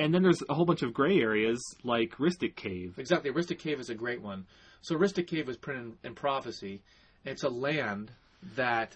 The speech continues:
Speaker 2: um,
Speaker 1: It adds any color of mana to your mana pool.
Speaker 2: unless your opponent pays one. And what happened was, this card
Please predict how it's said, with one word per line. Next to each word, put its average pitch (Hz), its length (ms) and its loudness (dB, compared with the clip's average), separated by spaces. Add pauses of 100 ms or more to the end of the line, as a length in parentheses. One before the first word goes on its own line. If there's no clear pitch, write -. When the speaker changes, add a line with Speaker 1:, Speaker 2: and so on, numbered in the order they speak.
(140)
Speaker 2:
um, 107 420 -2
Speaker 1:
It 120 80 -2
adds 151 300 -2
any 165 180 4
color 165 320 2
of 127 80 0
mana 127 280 2
to - 120 -6
your 110 80 0
mana 110 280 -2
pool. 107 340 0
Speaker 2:
unless 156 400 2
your 147 160 2
opponent 135 420 -6
pays 117 280 -6
one. 110 400 -10 (680)
And 135 320 -2
what 127 140 -2
happened 151 400 0
was, 107 420 -2 (540)
this 165 180 -2
card 139 400 0